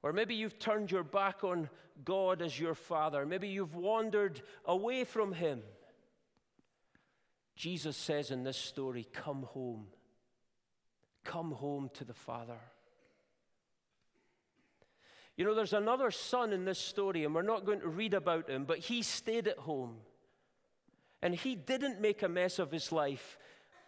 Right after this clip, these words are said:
but he didn't love his father either. All he wanted was his father's things. He didn't want a relationship with his father.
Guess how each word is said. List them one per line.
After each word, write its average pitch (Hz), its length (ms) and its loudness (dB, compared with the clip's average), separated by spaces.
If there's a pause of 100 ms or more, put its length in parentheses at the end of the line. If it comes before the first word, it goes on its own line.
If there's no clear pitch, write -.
(100)
but 160 160 2
he 233 200 -2
didn't 170 320 2
love 175 260 2
his 165 200 -4
father 151 380 0
either. 131 420 -4 (1200)
All 214 200 2
he 214 220 -4
wanted 175 440 -2
was 139 160 -4
his - 220 -4
father's 143 500 -2
things. 127 400 -4
He 214 160 -4
didn't 180 260 -2
want 160 240 -2
a 160 60 -2
relationship 139 800 -2
with 135 140 -6
his 139 160 -8
father. 123 500 -4